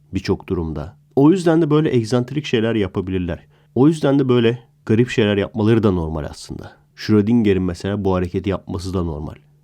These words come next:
Beyni yakıyorsun çünkü bir noktada. Bu işi ne yapacağız arkadaşlar? İlginç bir tartışma konusu. O zamanlar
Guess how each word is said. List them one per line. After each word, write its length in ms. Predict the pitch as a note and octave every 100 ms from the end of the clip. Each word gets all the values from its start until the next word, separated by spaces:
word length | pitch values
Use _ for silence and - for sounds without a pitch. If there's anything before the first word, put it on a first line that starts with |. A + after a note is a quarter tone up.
| _
Beyni 320 | F2+ A2+ E3
yakıyorsun 460 | D#3+ C3 F3+ C#3+ A2
çünkü 260 | - E2+ E2
bir 60 | E2
noktada. 480 | D2 - C#2 - - _
Bu 140 | G#2 D#3
işi 180 | F#3
ne 40 | E3
yapacağız 380 | G#2 - F2 E2
arkadaşlar? 760 | D#2 - E2+ - - - - _ _
İlginç 360 | A2+ A2+ F3 -
bir 220 | C#3+ - - -
tartışma 440 | F#2+ F2 - F2+
konusu. 460 | F2 D#2 C2 - - _ _
O 100 | A2
zamanlar 480 | A2+ C3 A#2 A#2 B2+